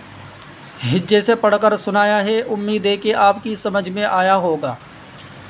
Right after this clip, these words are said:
नाज़रीन, जैसा कि मैंने आपको बताया है कि जिस हरूफ पर तशदीद हो, उस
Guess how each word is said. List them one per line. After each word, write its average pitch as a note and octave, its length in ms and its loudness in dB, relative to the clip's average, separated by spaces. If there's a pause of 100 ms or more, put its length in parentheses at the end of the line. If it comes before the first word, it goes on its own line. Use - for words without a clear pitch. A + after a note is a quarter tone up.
(120)
नाज़रीन, G3+ 540 2
जैसा G#3 300 2
कि G#3+ 140 -4
मैंने G#3+ 240 0
आपको G#3+ 340 2
बताया G3+ 440 4
है G3 300 0
कि A3 300 2
जिस F#3+ 260 -8
हरूफ G3 320 -4
पर A3 140 4
तशदीद G#3 480 -2
हो, G3+ 240 2
उस A#3 240 0